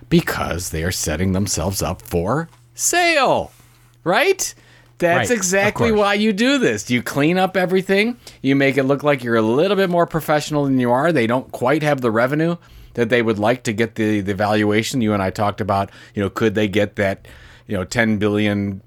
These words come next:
Speaker 1: plus valuation? Well, you'd have, that's, that's a real stretch with their current revenue. So they've gotta really look like a high growth unicorn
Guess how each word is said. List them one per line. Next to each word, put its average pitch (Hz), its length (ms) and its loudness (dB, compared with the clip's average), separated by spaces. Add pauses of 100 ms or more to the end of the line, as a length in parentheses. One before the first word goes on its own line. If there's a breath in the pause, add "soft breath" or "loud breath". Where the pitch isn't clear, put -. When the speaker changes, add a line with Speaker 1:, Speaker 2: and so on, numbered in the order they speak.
Speaker 1:
plus 101 360 0
valuation? 101 840 -2
Well, 98 320 0 (500 soft breath)
you'd 92 200 -8
have, 107 260 -4
that's, 104 280 -6
that's - 300 -8
a 92 80 -4
real 117 380 2
stretch 151 340 0
with 104 140 0
their 98 140 0
current 104 280 0
revenue. 104 420 2
So 95 220 -2
they've 101 180 0
gotta 95 220 0
really 104 400 2
look 98 300 0
like 85 240 -6 (320 loud breath)
a 90 80 -6
high 92 200 0
growth 90 300 0
unicorn 90 560 -2